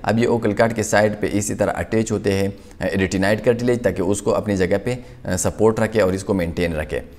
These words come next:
Paired corniculate cartilage, horn shaped piece of elastic cartilage located at the apex of each arytenoid cartilage। और इसी तरह हर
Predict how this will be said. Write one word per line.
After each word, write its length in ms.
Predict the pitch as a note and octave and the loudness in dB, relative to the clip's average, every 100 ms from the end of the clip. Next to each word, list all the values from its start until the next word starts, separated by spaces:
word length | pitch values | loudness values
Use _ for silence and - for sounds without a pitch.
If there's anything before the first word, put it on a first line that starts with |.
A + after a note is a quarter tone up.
| - - - - - | -20 -20 -20 -6 4
Paired 380 | G#3+ A#3+ A#3 - | 6 6 2 2
corniculate 680 | C3 C#3 C#3 C3 A#2+ C3 - | 2 2 0 2 4 4 4
cartilage, 420 | F#2 F2 F2+ E2+ | 2 2 0 0
horn 360 | E2 A#2+ E3+ G3+ | -2 0 0 0
shaped 320 | - D#3+ - | 0 0 0
piece 180 | C#3+ - | -2 0
of 140 | A#2+ - | -2 0
elastic 400 | G#3 A2 - C#3 | -2 -2 -2 0
cartilage 460 | G#2+ G2+ F#2+ A#2 A#2 | 0 2 2 2 2
located 400 | A2+ A2 G#2 C3 | -2 0 -2 -2
at 200 | - G2+ | -2 -2
the 220 | - - | -4 -6
apex 300 | - D#3+ D#3 | -2 -2 -4
of 180 | - F#2+ G2 - - - - D#3 | -4 -4 -4 -12 -20 -20 -8 0
each 300 | F3+ E3 - | 2 2 -2
arytenoid 680 | A2+ G2+ G2+ G#2 G#2 G#2 | 2 2 2 0 2 0
cartilage। 440 | G#2 E2+ E2 D#2+ D2+ - - - | 2 2 0 -2 -4 -8 -14 2
और 200 | C3 C#3 | 4 4
इसी 180 | F3 G3+ | 0 0
तरह 260 | F#3 F#3 D#3+ | 0 0 0
हर 280 | D#3 E3+ | 0 0